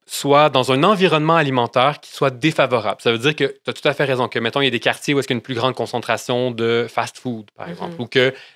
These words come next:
Speaker 1: le, il y a pas de supermarché, donc ils peuvent même pas aller s'acheter des aliments qui sont frais parce que soit ça, donc soit ça coûte trop cher,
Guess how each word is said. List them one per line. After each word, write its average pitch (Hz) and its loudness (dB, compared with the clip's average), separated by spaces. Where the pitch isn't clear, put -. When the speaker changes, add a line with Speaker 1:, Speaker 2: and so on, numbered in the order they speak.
Speaker 1:
le, 117 2
il 110 -2
y 113 2
a - 2
pas 131 -2
de - -4
supermarché, 147 0
donc 123 -2
ils - -18
peuvent 123 2
même 131 0
pas 156 2
aller 139 2
s'acheter 135 -4
des 127 -2
aliments 117 0
qui - -18
sont 113 -4
frais 123 0
parce - -2
que 113 -2
soit 143 2
ça, 123 -2
donc 113 -2
soit 165 2
ça 156 -2
coûte 139 -2
trop - -2
cher, 139 2